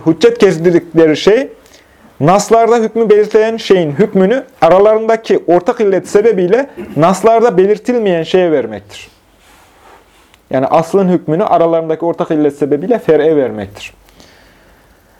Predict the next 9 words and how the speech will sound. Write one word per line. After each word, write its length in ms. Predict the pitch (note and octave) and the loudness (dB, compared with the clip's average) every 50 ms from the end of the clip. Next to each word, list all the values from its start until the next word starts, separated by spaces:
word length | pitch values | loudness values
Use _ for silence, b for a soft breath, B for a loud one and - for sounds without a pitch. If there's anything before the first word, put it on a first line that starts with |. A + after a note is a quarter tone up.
| b b b _ - | b b b _ 0
Kıyas 300 | - F#3+ A3+ C4 B3+ B3+ | 2 2 2 2 2 2
ehline 260 | A#3 A3+ A3 G#3+ G#3 | 0 2 2 0 -2
göre 340 | F3 F3 G3 A3+ C4 B3+ - - _ _ _ _ _ _ _ _ _ _ _ | 0 0 0 0 0 -2 -4 -10 _ _ _ _ _ _ _ _ _ _ _
bu 160 | G#3 B3 - | 0 0 2
illetin 520 | G3+ G3+ F#3+ F#3+ F#3 F3 - E3+ D#3 D3 D#3+ | 0 0 0 0 0 -2 -2 -4 -4 0 0
nas 240 | G3+ A3 A3 - F3+ | 0 -2 -2 -2 0
ile 120 | E3+ D#3 | 0 2
gelmiş 380 | C#3 D3+ D#3+ F3+ A3 A#3 - G3 | 2 2 2 2 0 0 0 0
olmasıyla 600 | F3+ F3 F3 F#3 F#3 - C4+ A#3+ F#3+ C3+ A#2 | 2 2 2 0 0 0 -2 0 2 0 0